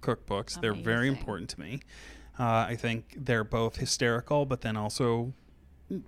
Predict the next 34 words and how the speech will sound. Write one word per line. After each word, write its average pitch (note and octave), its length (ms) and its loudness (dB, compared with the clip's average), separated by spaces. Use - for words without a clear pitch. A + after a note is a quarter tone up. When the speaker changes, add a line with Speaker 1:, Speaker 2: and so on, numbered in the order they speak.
Speaker 1:
indicative C3+ 680 4
of A#2+ 240 6
the B2 60 -2
culture D#3+ 460 2
of B2 160 -2
that A#2+ 200 -4
community, C3+ 520 2
and A2+ 120 -4
they're G2+ 80 -4
really, A2+ 320 -2
really G2+ 340 -4
important. F3+ 580 -2
And A#2+ 280 0
we C3+ 100 4
can C3 140 0
both A#2 320 0
laugh F#3+ 220 0
at F3 60 -10
the E3 80 -4
recipes, C#3+ 540 -2
uh, B2+ 160 2
be A2+ 320 -2
appalled D3 420 0
by A#2+ 200 0
them, A#2+ 280 -2
but D#3+ 160 -6
also E3 240 -6
respect A3 400 -6
them - 240 -8
all B2 240 -4
at - 60 -18
the C3+ 80 -8
same D#3+ 240 -8
time. - 400 -12